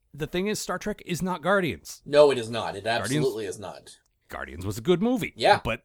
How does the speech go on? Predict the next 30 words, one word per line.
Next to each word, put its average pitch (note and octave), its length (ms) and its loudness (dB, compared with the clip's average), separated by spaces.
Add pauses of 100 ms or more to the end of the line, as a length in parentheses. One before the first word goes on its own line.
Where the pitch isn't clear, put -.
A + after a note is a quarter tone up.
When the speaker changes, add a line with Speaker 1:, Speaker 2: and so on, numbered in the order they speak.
Speaker 1:
it's - 220 -6
not, C#3 280 -4
they're D#3+ 100 0
not D#3 240 -6
the - 60 -6
same. F#3 560 -2
Speaker 2:
No. B2+ 280 -4 (460)
Speaker 1:
Star - 220 -4
Trek G3 200 -4
is D3 140 -4
Star G3+ 200 -2
Trek. A2+ 200 -4
It's G#2 100 -8
got D#3 160 -2
fifty - 380 -4
years F#3+ 340 -2
of D#3+ 80 -8
stuff - 300 -8
to E3 80 -4
draw B2+ 400 0
on. F2 280 -4
Speaker 2:
Mm-hmm. A2+ 220 -8 (220)
Speaker 1:
It's A#2 160 -6
got D3+ 200 -2
its - 140 -2
own D3 200 2
feel. A#2 400 -4
You F#2 160 -6
don't C3 400 -2
need, B2 400 -6